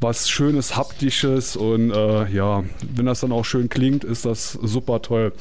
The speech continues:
Aber das ist halt in letzter Zeit, beziehungsweise war, äh, im Jahr, in den letzten Jahren halt immer so ein Glücksspiel, ob man jetzt eine Pressung bekommt, die wirklich gut klingt oder ob, äh, Knisterorgie oder nah am Lagerfeuer das Ding läuft, das ist immer so eine Sache.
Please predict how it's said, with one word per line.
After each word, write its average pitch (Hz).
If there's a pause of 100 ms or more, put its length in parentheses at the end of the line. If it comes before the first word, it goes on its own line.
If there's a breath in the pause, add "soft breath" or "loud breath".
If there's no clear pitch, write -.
(460 loud breath)
Aber 127
das 139
ist 165
halt 139
in 135
letzter 135
Zeit, 131
beziehungsweise 113
war, 110
äh, 117
im 107
Jahr, 107 (220)
in 113
den 113
letzten 123
Jahren 120
halt 123
immer 127
so 113
ein 117
Glücksspiel, 120 (340 loud breath)
ob 123
man 120
jetzt -
eine 123
Pressung 135
bekommt, 127
die 123
wirklich 127
gut 127
klingt 127
oder 113
ob, 113 (120)
äh, 110
Knisterorgie 135
oder 113 (580 loud breath)
nah 131
am 123
Lagerfeuer 139
das 123
Ding 135
läuft, 131
das 120
ist 135
immer 123
so 117
eine 117
Sache. 110